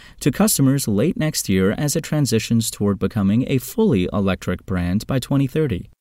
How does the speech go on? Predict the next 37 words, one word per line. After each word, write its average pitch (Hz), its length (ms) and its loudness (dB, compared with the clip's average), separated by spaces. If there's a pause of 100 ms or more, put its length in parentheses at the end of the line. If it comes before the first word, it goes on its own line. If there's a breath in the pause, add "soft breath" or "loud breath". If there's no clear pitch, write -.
(200)
The 147 80 2
company 233 340 4
estimates 101 580 2
that 95 200 2
Spectre 123 460 0
will 101 160 0
travel 127 440 -2
up 123 180 -2
to - 120 -4
two 190 240 2
hundred 139 320 0
sixty 120 340 0
miles 107 440 4
on 90 100 2
a 82 60 -2
fully 107 320 0
charged 92 480 -2
battery, 98 440 0 (300 loud breath)
deliver 95 340 2
five 104 280 2
hundred 98 300 0
seventy-seven 101 600 2
horsepower, 139 680 -2 (280 loud breath)
and 156 240 2
zip 170 340 2
from 98 240 0
zero 104 380 4
to 92 100 2
sixty - 340 0
miles 98 320 2
per - 160 -4
hour 123 360 0
in 151 140 -2
four 123 300 0
point 92 380 -2
four 110 320 0
seconds. - 640 -4